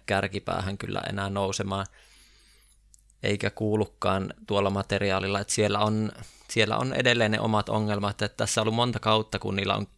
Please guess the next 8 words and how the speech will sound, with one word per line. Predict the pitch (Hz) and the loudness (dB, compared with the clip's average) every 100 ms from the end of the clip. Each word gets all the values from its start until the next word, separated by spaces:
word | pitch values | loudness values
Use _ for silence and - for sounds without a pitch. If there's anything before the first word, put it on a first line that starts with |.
| _ - - | _ -20 -4
keskikenttä | - 113 - - 117 113 120 | 0 0 0 2 2 0 2
vaan, | 113 110 - - - - - - - - | 4 2 0 -16 -20 -20 -20 -20 -20 0
keskikenttä | 139 139 - 117 113 | 2 4 2 0 2
ei | 117 113 | 4 6
ole | 110 - - | 4 0 -4
yksinkertaisesti | 113 117 104 98 101 - 107 | -2 2 4 4 2 0 0
riittävän | 107 101 101 98 95 | 0 0 0 0 2
vahva | 101 95 107 | 0 0 -2